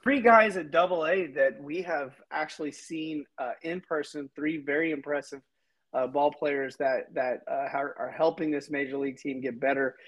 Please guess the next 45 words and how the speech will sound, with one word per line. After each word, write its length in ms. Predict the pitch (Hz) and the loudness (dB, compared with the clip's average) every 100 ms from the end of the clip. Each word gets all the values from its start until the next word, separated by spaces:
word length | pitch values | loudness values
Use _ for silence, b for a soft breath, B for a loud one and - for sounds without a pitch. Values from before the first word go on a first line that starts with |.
| b b | b b
And 260 | 139 135 131 | 2 2 4
those 220 | 147 147 | 4 6
are 60 | 156 | 6
guys 240 | 147 139 | 6 4
we 100 | 143 | 2
definitely 460 | 139 147 156 165 147 | 4 6 6 4 2
have 140 | 135 | 2
talked 280 | - 143 139 | 2 0 2
to 180 | 147 131 | -2 -2
on 160 | 104 | -2
our 140 | 135 120 | -2 -2
exclusive 720 | 127 - - 156 151 131 127 - | -2 -6 -2 0 0 -2 -4 -8
content. 520 | - 165 180 - 127 | -2 0 0 -4 -6
It's 100 | - | -6
called 240 | - 135 127 | 0 2 2
Down 180 | 135 147 | 0 0
on 40 | |
the 80 | 151 | -2
Farm 240 | - 147 147 | 0 0 0
with 100 | 131 | -4
the 80 | |
Boys. 280 | 123 139 143 | -2 0 0
We 100 | 131 | -2
cover 240 | 127 127 - | -4 -4 -2
all 200 | 143 135 | 0 0
things 300 | - 143 135 | 0 -4 -4
Ranger 420 | 139 135 127 123 b b _ - | -4 -4 -2 -4 b b _ 4
farm 220 | 160 170 | 4 4
system. 400 | - 165 - 160 | 0 -2 0 0
We 100 | 180 | 4
are 80 | 196 | 6
about 280 | 143 143 139 | 6 4 2
to 80 | 135 | -2
get 200 | 147 139 | 0 0
one 200 | 151 147 | 0 -2
in 80 | 139 | -2
the 60 | |
bag 300 | 127 139 143 | 2 2 2
right 220 | 143 156 | 2 2
after 320 | - 143 - 127 | 2 -2 -2 -6
this 160 | 131 | -6
show. 220 | - 135 127 | -4 -2 -2
I'm 160 | 151 | -2
so 220 | 139 151 | -4 -4
stoked, 440 | 147 - 135 135 | -4 -6 -6 -6